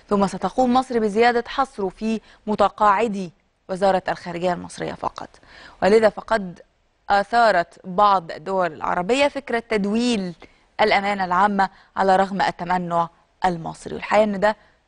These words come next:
طرح، يعني، هو حر أكيد في رأيه، ولكن هو طرح غريب، وكأن الأزمة بتكون في الأمين العام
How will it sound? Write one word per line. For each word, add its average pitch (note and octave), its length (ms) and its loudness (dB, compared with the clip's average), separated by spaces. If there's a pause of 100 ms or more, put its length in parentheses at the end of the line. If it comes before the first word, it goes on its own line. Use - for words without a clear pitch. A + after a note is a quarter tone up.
طرح، - 440 0 (1080)
يعني، F3 380 -10
هو F#3+ 400 2
حر C#4+ 380 0
أكيد A#3+ 200 -8
في C#4 120 -4
رأيه، F#3 280 0 (360)
ولكن G#3 220 -4
هو E4+ 120 4
طرح E4+ 280 -2
غريب، G#3+ 500 -2
وكأن B3+ 400 0
الأزمة C#4+ 440 0
بتكون C4 320 -8
في - 80 -14
الأمين B3+ 300 -2
العام B3 400 2